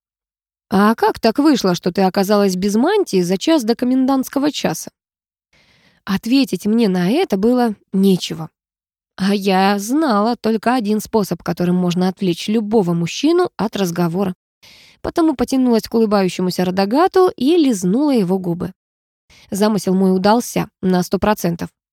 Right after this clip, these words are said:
Проректор зарычал и впился в меня поцелуем. Поцелуем страстным, жадным и настолько необходимым мне, что я застонала и выгнулась в мужских руках,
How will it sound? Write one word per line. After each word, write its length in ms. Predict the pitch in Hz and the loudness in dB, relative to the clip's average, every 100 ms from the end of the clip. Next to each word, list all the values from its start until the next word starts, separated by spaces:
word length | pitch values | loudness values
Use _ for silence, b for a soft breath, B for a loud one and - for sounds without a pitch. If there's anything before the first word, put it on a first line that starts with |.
| - | -4
Проректор 500 | 190 190 180 - 180 | -2 0 0 -2 -2
зарычал 640 | 175 180 170 - 240 220 | 0 0 0 0 0 2
и 80 | 175 | 0
впился 480 | - 220 208 - 175 | -2 -2 -2 -2 0
в 40 | |
меня 260 | 185 185 175 | 0 0 -2
поцелуем. 560 | 175 - 208 175 160 - _ _ B B | -4 -2 0 0 -2 -8 _ _ B B
Поцелуем 460 | - 226 254 294 349 | -6 -2 0 2 2
страстным, 720 | - 302 285 214 - 240 190 | 0 0 2 2 2 2 2
жадным 580 | 165 175 240 214 175 165 | 2 2 2 2 0 0
и 60 | 165 | 0
настолько 520 | 185 214 240 185 180 | 0 0 0 2 2
необходимым 640 | 175 170 180 180 185 185 | 0 0 -2 0 0 2
мне, 260 | 196 254 339 b b | 2 0 -2 b b
что 200 | b - | b -6
я 200 | 185 214 | -2 0
застонала 720 | 196 208 - 208 208 240 214 196 | 0 -2 0 0 2 2 2 2
и 60 | |
выгнулась 580 | 202 285 214 208 180 170 | 2 0 2 2 0 0
в 40 | |
мужских 400 | 190 214 - 180 | -2 -4 -4 -4
руках, 400 | 208 233 190 170 | -2 0 0 -2